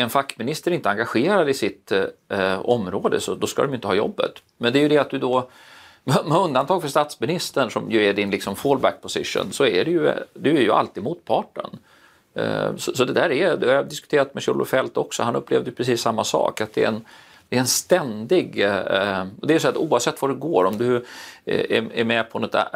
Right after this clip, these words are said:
du är ute i landet och är på ett dagis, ja, det är klart att du bara, människor pratar om det. Är du på ett företag så pratar de om sina skatter, är du hos en organisation så pratar de om sina lagar. Du är alltid utsatt för någon typ av påverkanskampanj.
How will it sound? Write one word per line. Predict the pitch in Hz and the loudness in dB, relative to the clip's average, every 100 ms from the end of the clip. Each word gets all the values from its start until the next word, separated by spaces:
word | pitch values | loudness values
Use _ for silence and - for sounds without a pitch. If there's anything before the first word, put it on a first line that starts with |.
| - - | -2 0
du | 117 | 0
är | |
ute | 113 120 | 2 2
i | |
landet | 113 92 117 113 117 - | 2 2 -2 -2 -2 0
och | 90 | -2
är | - | -4
på | - | -6
ett | - | -8
dagis, | - 90 131 139 123 | -2 2 2 0 0
ja, | 110 | 0
det | - | -2
är | |
klart | 120 135 | -4 -4
att | - | -4
du | 135 | -4
bara, | 135 131 - _ | -4 -6 -14 _
människor | 123 117 117 | -4 -2 -2
pratar | - 120 117 | 0 0 0
om | 107 | -2
det. | 82 113 117 | 0 2 2
Är | 110 | 2
du | |
på | - 110 | -2 -8
ett | |
företag | - 123 95 - 120 | 0 2 2 0 -4
så | 123 | -4
pratar | 117 110 110 | -6 -2 0
de | 113 | 0
om | 110 | -2
sina | 107 107 | -6 -8
skatter, | - 110 - _ 95 104 | -4 -4 -4 _ 0 0
är | 107 | 0
du | |
hos | 104 101 | -2 -4
en | 101 | -2
organisation | 95 104 107 - 107 110 | -2 -4 -4 -4 -2 -4
så | - | -2
pratar | 98 98 | -2 0
de | 104 | -2
om | 104 | -2
sina | 104 104 | -4 0
lagar. | 110 107 95 95 101 113 - - - - - | 4 4 4 2 2 0 -8 -20 -20 -20 -18
Du | - 120 135 | -6 0 4
är | |
alltid | 143 139 - - 147 | 4 2 0 2 2
utsatt | - 110 - | 4 0 0
för | |
någon | 107 113 - | 0 0 -2
typ | 107 - | -4 -2
av | 92 | -4
påverkanskampanj. | 101 110 95 92 92 - - - - - - | 2 4 4 0 -10 -8 -6 -4 -4 -6 -12